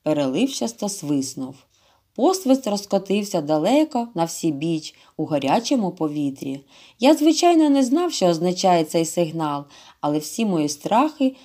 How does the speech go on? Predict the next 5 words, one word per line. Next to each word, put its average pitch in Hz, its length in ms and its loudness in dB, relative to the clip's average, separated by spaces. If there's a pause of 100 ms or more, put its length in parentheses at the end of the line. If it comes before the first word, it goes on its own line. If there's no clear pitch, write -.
(160)
знову 190 500 -2
прокинулись. 143 1040 -4 (420)
Сюди 175 400 0
прийдуть 202 520 -2
люди, 151 460 -2